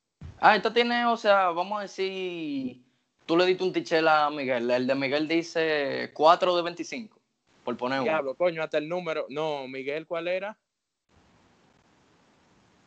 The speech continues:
Speaker 2: El
Speaker 1: Dos,
Speaker 2: uno.
Speaker 1: tres, cuando ven a
Speaker 2: No,
Speaker 1: ver.
Speaker 2: Miguel, Miguel era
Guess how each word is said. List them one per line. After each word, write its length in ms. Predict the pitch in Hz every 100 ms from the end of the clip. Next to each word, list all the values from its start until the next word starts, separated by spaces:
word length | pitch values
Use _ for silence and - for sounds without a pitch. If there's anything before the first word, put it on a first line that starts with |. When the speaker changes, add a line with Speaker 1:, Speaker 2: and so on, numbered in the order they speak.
| _ _ _ _ -
Speaker 2:
El 180 | 127
Speaker 1:
Dos, 440 | 123 156 151 139 135
Speaker 2:
uno. 80 | -
Speaker 1:
tres, 480 | 135 135 135 127
cuando 220 | 120 123 131
ven 120 | 160
a 40 |
Speaker 2:
No, 160 | 143 175
Speaker 1:
ver. 160 | 170 135 214 - -
Speaker 2:
Miguel, 560 | 127 147 139 156 165 143
Miguel 520 | 151 139 147 160 151 -
era 340 | 160 170 165